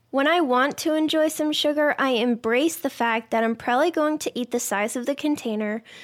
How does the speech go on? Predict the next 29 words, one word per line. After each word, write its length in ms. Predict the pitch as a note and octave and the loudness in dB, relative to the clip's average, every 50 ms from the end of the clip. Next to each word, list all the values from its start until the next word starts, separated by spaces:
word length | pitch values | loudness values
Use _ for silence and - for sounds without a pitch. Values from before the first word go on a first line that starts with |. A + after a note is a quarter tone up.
| - | -16
so 180 | - - - C4+ | -8 0 2 2
I 120 | C4+ C4+ | 4 2
just 440 | A3+ A3 - A#3+ A#3+ D4 C#4+ - - | 2 0 0 2 2 2 0 -2 -2
buy 240 | - A#3+ A#3+ B3 B3 | -2 0 2 2 2
the 140 | B3 C#4 C#4+ | 2 2 2
amount 400 | C#4 B3+ A#3 G#3+ G#3+ A3 A3 A3 | 2 2 2 2 0 0 0 -2
that 160 | A#3 A3+ A3+ | -2 0 0
I 100 | A3+ A3 | 0 0
want 280 | G#3+ G#3+ G#3 A3+ A#3 | 0 0 -2 -2 -2
to 100 | - - | -2 -4
eat 340 | A3+ - - A#3 A3+ - _ - | -4 -4 -4 -6 -8 -6 _ -4
that 280 | G#3 G3 G3 - - | -2 -2 -2 -4 -4
night. 380 | - G#3+ G#3+ G#3+ G3+ F3 - - _ _ _ _ _ _ _ - | -4 -2 -2 0 -2 -2 -4 -6 _ _ _ _ _ _ _ -4
I 80 | - B3+ | -2 -2
don't 340 | A3+ A3 C#4 C4 C#4 C4+ C4 | 0 2 2 2 2 2 2
leave 220 | E4+ F4 D#4 - - | 0 0 0 -2 -2
extra 400 | A#3+ B3 A#3+ - - - C#4+ C#4 | -2 -2 -2 -2 -2 -2 -2 -2
junk 400 | A#3+ B3+ - A3+ A3 A#3 B3 B3+ | -2 0 -2 0 0 0 0 -2
sitting 400 | - - - B3 A#3+ A#3+ A#3+ A#3 | -4 -6 -2 -2 0 0 2 0
around. 640 | G#3+ G3 G#3 A3 G#3 G3+ F#3 F3+ F#3 - - - - - _ _ - - - - - _ _ _ _ _ - | 0 0 0 0 0 0 -2 -2 -4 -6 -8 -10 -14 -18 _ _ -20 -20 -20 -20 -20 _ _ _ _ _ 0
Overall, 720 | - C#4+ E4+ F4 F#4 G4 F#4 C#4+ A#3 A3 A3+ A3+ A#3 A#3+ - _ _ _ _ _ _ _ _ _ _ | 2 2 4 4 2 2 2 2 2 2 2 2 0 -2 -6 _ _ _ _ _ _ _ _ _ _
you 140 | - B3 C4 | -4 -2 0
may 300 | B3 B3+ C4 C4+ D#4+ E4+ | 2 2 4 4 4 4
like 180 | D#4 D4+ D#4+ - | 4 2 2 0
sugar 340 | - - B3 A#3 A#3+ A#3+ | 0 0 0 2 2 0
because 360 | B3+ B3+ B3 - - A#3 A#3 A#3+ | 0 0 -2 -2 -2 -2 0 -2
of 100 | A#3 A3+ | -2 0
your 140 | A3 C4 | 0 -2
genetics, 760 | C4+ - D4 C#4 B3 A#3 A3+ A#3 A#3 A#3 - - - - - | 0 0 0 2 2 2 2 0 0 -2 -4 -8 -12 -12 -14